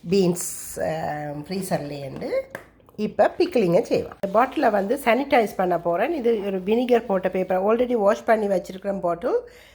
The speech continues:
இதை வந்து வினிகர் போட்டு ஒரு டவலால உள்ளுக்கு கிளீன் பண்ணிட்டு சானிடைஸ் பண்ண போறேன். இதுல தண்ணி விட்டு இந்த பாட்டில்ஸை வந்து,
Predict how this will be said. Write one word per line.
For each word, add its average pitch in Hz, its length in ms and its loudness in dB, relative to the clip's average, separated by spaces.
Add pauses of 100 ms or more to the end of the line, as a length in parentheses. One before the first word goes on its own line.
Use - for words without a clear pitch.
(140)
இதை 226 220 6
வந்து 220 480 0 (380)
வினிகர் 226 400 4
போட்டு 190 240 0
ஒரு 190 120 2
டவலால 180 760 2 (240)
உள்ளுக்கு 196 440 -4
கிளீன் 302 220 2
பண்ணிட்டு 185 460 2
சானிடைஸ் 208 480 2
பண்ண 156 220 -2
போறேன். 156 380 -2 (640)
இதுல 208 220 -2
தண்ணி 196 340 -2
விட்டு 170 240 0
இந்த 240 140 0
பாட்டில்ஸை 190 520 0
வந்து, 175 420 -4